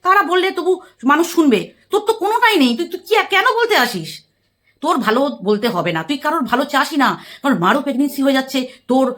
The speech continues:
মাথায় আকাশ ভেঙে পড়েছে, তুই মন প্রাণ দিয়ে চাইছিস যেন এই খবরটা মিথ্যে হয়,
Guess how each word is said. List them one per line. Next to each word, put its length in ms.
মাথায় 280
আকাশ 380
ভেঙে 160
পড়েছে, 380
তুই 100
মন 460
প্রাণ 300
দিয়ে 140
চাইছিস 400
যেন 140
এই 80
খবরটা 380
মিথ্যে 320
হয়, 260